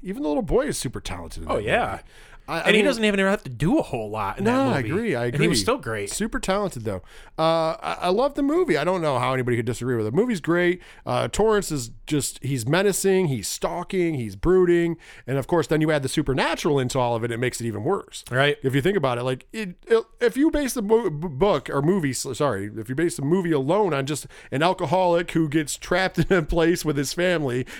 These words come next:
Speaker 1: and then dives back into alcoholism after being sober for a while, you could make that movie without anything supernatural, still be menacing and terrifying, 'cause that, that could happen in real life.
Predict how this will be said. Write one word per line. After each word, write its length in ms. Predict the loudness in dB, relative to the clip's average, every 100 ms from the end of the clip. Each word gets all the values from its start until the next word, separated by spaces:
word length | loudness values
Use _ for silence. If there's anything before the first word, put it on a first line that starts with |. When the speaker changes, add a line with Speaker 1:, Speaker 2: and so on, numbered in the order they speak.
| 0
Speaker 1:
and 140 | 2
then 220 | 2 0 -8 -10 -2
dives 280 | 0 0
back 280 | 0 0 2
into 120 | 0 2
alcoholism 760 | 0 0 0 0 -2 -4 -4 -4
after 300 | -2 -2 -2
being 320 | 0 0 0
sober 320 | 0 2 2
for 140 | 2 2
a 20 |
while, 280 | 2 0 -2 -10 -4
you 180 | 0 2
could 140 | 2
make 180 | 0 0
that 200 | 2 0 2
movie 280 | 2 2 2
without 260 | 2 0
anything 240 | -2 -4 -4
supernatural, 520 | -2 0 0 0 -2
still 300 | -2 0 0
be 240 | 0 -2
menacing 380 | 0 0 0 -2
and 100 | -2
terrifying, 480 | -2 -4 -2 -4 -4
'cause 80 | -2
that, 220 | -4 -4 -6
that 160 | -4
could 80 | 0
happen 280 | 0 0 -2
in 80 | -4
real 140 | -6
life. 180 | -10 -12